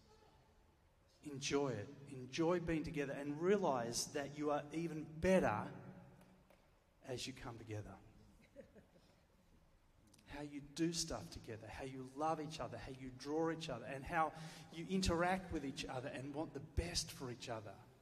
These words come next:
It's good, isn't it? It's a wonderful picture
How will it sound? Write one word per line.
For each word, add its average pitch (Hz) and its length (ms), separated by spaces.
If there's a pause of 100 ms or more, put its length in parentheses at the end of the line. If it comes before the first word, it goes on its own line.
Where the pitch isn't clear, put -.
(800)
It's - 60
good, 180 280
isn't 160 220
it? 220 120 (240)
It's - 100
a 147 80 (120)
wonderful 233 480
picture 143 540